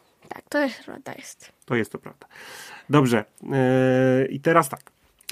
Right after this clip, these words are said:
Speaker 2: Słuchajcie, grę D-, Dinopokalipsa, y, Uśmiechnij się, to prawie koniec, wydało wydawnictwo Rebel.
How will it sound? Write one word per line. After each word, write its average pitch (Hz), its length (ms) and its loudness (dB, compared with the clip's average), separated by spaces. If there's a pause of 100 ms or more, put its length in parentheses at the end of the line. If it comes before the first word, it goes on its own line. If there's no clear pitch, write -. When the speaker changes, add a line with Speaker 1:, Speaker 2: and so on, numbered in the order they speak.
(340)
Speaker 2:
Słuchajcie, 147 240 2
grę 170 380 6
D-, 123 420 4
Dinopokalipsa, 123 1080 4 (440)
y, 113 60 -4
Uśmiechnij 117 440 2
się, 107 120 -2
to 101 100 -6
prawie 98 240 -4
koniec, 220 360 6
wydało 104 720 0
wydawnictwo 107 800 -4
Rebel. 147 400 6